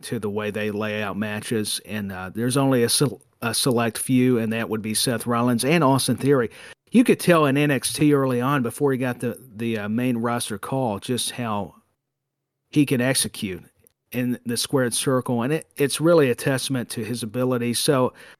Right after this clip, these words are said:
I'm with you. I enjoy this match thoroughly. I'm so glad they put 'em together, uh, 'cause these guys could tear down the house anywhere. You talk about having more matches, more of a feud, and make it even more intense down the road.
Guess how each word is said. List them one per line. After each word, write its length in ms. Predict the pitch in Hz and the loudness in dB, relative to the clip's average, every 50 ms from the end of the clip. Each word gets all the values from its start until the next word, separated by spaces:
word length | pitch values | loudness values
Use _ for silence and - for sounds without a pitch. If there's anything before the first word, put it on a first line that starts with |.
| _ _ _ | _ _ _
I'm 180 | - 147 156 151 | 0 0 2 4
with 240 | 135 131 135 127 - | 4 2 2 2 0
you. 80 | 123 | 0
I 180 | 123 127 147 160 | 2 4 4 2
enjoy 340 | 147 127 - 143 147 139 131 | 2 2 2 4 4 4 4
this 200 | 135 123 - - | 2 0 0 0
match 300 | 135 127 131 127 - - | 0 0 0 -2 -4 -4
thoroughly. 580 | - 143 143 139 139 139 135 135 135 131 113 - | 0 0 2 2 2 2 2 2 2 0 -2 -4
I'm 160 | - 120 113 107 | -6 -8 -6 -6
so 240 | - - 151 139 | -2 -2 -2 -2
glad 340 | 127 - 131 131 131 127 120 | -2 -2 -2 -2 -2 -4 -2
they 140 | 113 123 120 | -4 -4 -4
put 240 | - - - 151 143 | -4 -2 -2 0 0
'em 140 | 143 135 131 | 0 0 -2
together, 520 | 127 117 131 127 123 120 139 135 123 117 - _ _ _ _ _ _ _ _ _ | -2 -2 -2 -2 -2 0 0 -2 -2 -2 -6 _ _ _ _ _ _ _ _ _
uh, 180 | - 113 113 107 - _ | -6 -6 -6 -6 -6 _
'cause 240 | - - 135 107 | -6 -6 -6 -4
these 240 | - 139 143 139 120 | 0 0 0 0 0
guys 400 | - 139 123 120 120 117 110 - | -2 -2 -2 -2 -2 -4 -4 -6
could 220 | - - 139 113 - | -4 -6 -6 -6 -4
tear 240 | - 151 139 131 | -2 -2 0 0
down 220 | 123 123 123 120 117 | -2 -2 -2 -2 -2
the 60 | 113 | -4
house 380 | - - 127 120 117 113 - 139 | -4 -6 -6 -6 -4 -4 -4 -4
anywhere. 560 | 131 131 131 127 127 131 135 131 127 120 110 - _ _ | -2 -2 -2 0 0 0 0 0 -2 -4 -6 -8 _ _
You 140 | - 123 123 | -4 -4 -2
talk 260 | - 151 139 127 - | 0 0 -2 -2 -2
about 320 | 123 117 127 123 120 117 | -4 -2 -2 0 0 -2
having 300 | 107 131 131 120 110 120 | -2 -2 -2 0 0 0
more 240 | 117 113 127 139 131 | 2 2 2 2 2
matches, 640 | 127 123 123 123 127 127 - - 127 117 107 - - | 2 0 0 -2 -2 -2 0 -2 0 0 -2 -4 -4
more 240 | 123 123 135 135 127 | -2 0 0 0 0
of 80 | 110 | -2
a 60 | 107 101 | -4 -10
feud, 360 | - - 135 131 131 131 120 | -4 0 2 2 4 2 2
and 180 | 120 120 117 | 0 0 0
make 200 | 123 127 127 - | 0 0 0 -2
it 100 | 135 123 | 0 0
even 220 | 123 123 120 120 117 | 0 0 0 0 0
more 200 | 120 127 135 127 | 2 2 2 0
intense 440 | 120 120 - - 135 127 117 - - | -2 -2 -4 -4 -2 -2 -4 -4 -4
down 220 | 135 127 123 120 | -2 -2 -2 -2
the 60 | 117 | -2
road. 460 | 110 113 117 117 123 127 131 131 120 | -2 -2 -4 -2 0 0 0 -2 -2